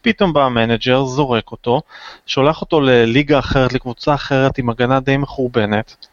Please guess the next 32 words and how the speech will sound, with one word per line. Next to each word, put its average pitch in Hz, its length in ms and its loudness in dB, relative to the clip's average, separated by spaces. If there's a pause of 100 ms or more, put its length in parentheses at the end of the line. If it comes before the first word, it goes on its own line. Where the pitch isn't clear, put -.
(280)
והוא 131 160 0
פתאום 180 340 2 (180)
נכנס 160 460 0
לסיטואציה 139 720 0
שונה 131 380 -2
מאוד 123 320 0
עבורו, 110 600 0 (280)
וחיבור 131 680 0
של - 200 -6
זה 143 420 4
עם 123 100 0
העובדה 120 260 0
שהוא 135 180 -8
לא 165 200 0
היה 208 160 4
כזה 131 420 0
טוב 143 340 -2
מלכתחילה, 190 680 0 (600)
גרמו 147 280 4
להידרדרות 143 580 2
הזאת 185 300 -2
ולמראית 120 720 0
עין 131 200 0
של - 120 -8
נפילה, 107 440 -4 (880)
שזה 117 240 0
בעצם 127 320 0
לא 139 100 4
הייתה 156 200 2
כל 127 220 -6
כך - 240 -6
גדולה. 104 280 -2